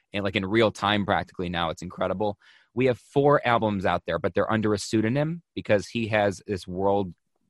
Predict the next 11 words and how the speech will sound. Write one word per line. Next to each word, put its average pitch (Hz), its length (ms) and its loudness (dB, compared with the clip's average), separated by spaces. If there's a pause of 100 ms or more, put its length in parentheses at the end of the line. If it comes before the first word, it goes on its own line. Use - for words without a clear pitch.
(140)
famous 95 500 -4
career 98 600 0
in 87 380 -8
computer 90 260 -4
science 107 440 -2
and 92 80 -4
I 87 100 0
have 92 180 0
my 90 160 0
own 98 180 0
thing. 95 300 -2